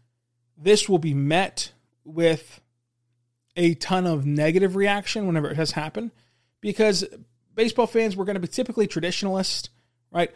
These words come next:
Don't like a ton of change. Don't want things to be different than the status quo. But there was also pushback to instant replay and also pushback to the wild card, one ga-, the one game playoff,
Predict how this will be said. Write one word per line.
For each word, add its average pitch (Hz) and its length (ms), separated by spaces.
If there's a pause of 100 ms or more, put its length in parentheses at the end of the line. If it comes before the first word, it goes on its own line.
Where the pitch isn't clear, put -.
(280)
Don't 214 220
like 202 160
a - 40
ton - 200
of 143 120
change. 196 680 (1000)
Don't 220 300
want 185 400
things 190 380
to 170 100
be 147 220
different 175 360
than 156 120
the 143 60
status 143 360
quo. 190 480 (840)
But - 120
there 269 80
was 254 80
also 285 240
pushback 220 560
to 190 160
instant 165 260
replay 196 440
and 185 80
also 185 180
pushback - 400
to 190 480
the 180 80
wild 220 340
card, 151 240
one 170 160
ga-, 175 80
the 160 160
one 180 180
game 180 280
playoff, 220 400